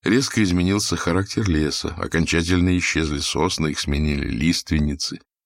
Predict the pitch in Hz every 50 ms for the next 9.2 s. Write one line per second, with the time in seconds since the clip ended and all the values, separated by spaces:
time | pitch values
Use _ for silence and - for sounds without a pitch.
0 | _ _ _ _ _ - 117 151 156 170 131 107 104 131 131 123 104 - - 95
1 | 92 - - 110 110 110 - 98 92 90 90 87 82 78 - - - 110 113 87
2 | 73 - - 76 76 76 82 85 87 87 87 85 76 - - - 85 80 78 82
3 | 82 78 87 85 - - - 76 73 73 69 67 67 60 69 76 76 - - 76
4 | 73 76 71 69 71 71 78 76 76 73 69 - - - - - _ _ _ _
5 | _ _ _ _ _ - - 90 87 92 113 151 - 120 104 90 92 104 117 107
6 | - - - 71 73 78 80 80 87 92 - - 71 65 80 82 78 82 80 -
7 | - - 85 95 101 95 90 87 85 80 80 78 82 95 98 90 80 76 - -
8 | 71 71 71 76 78 80 80 80 80 82 80 82 90 92 95 78 - - - -
9 | - - -